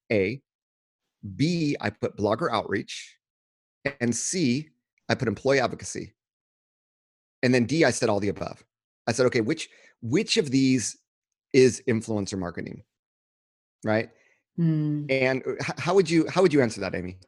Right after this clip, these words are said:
Speaker 1: I, I don't wanna test you or anything, but I'm just curious as to how you
Speaker 2: Well, I suppose I would an-, I would answer that, that I imagine that influencer marketing can be leveraged, or all three can leverage influence marketing, because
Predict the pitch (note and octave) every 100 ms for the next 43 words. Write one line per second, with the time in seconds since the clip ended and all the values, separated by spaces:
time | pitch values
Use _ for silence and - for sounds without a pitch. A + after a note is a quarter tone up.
0 | - C#3+ D3+ D3+ E3 A#2+ D3 C#3+ B2 G2+
1 | F#2 G2 G2+ G2+ - A2 F#2+ G#2 G2 G2
2 | G2 F#2+ C4 B3+ - - - - F#3 A#3
3 | A3+ A#3+ B3+ C4+ A3+ - A3 A#3+ A#3+ G#3+
4 | - F#3+ G3+ G3+ - F#3 G3+ G#3 G3+ G3
5 | - F3+ G3+ E3 - - - E3 D3+ D3+
6 | D3 D3 E3 D#3+ E3+ E3 - - C#3 C#3+
7 | C#3+ C#3+ - F3 E3 E3 D#3+ D3 D3 D3+
8 | D3+ D#3 D3+ D#3 - - - - _ _
9 | _ - - D#3 D3+ D3 D#3+ E3 D3 C#3+
10 | C3+ - - _ _ _ E3 - F3+ F3
11 | - F3+ D#3 - D3+ D3 C#3 C#3+ C#3+ C#3
12 | C3+ C#3+ C3+ - D#3 D3 - D3 C#3+ C#3
13 | D#3 D3 D3